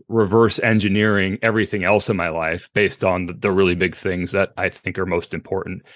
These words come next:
with the caveat of maybe what holds people back from doing that is, one, just, you know, time and everything. Everyone's so busy all the time, it feels like.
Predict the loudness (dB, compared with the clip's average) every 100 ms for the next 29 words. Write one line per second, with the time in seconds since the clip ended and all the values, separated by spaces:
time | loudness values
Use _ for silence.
0 | -20 _ -2 -2 0 -2 -2 0 2 4
1 | 4 4 4 4 4 2 0 -10 _ _
2 | _ -2 2 4 4 2 2 -2 -2 -4
3 | 0 0 0 -2 -2 0 2 2 0 -2
4 | -2 -2 -8 -14 -8 -6 -6 0 2 2
5 | 2 0 0 -2 -2 -2 0 -2 -2 0
6 | 2 2 2 0 -2 -4 -4 -4 -4 0
7 | -2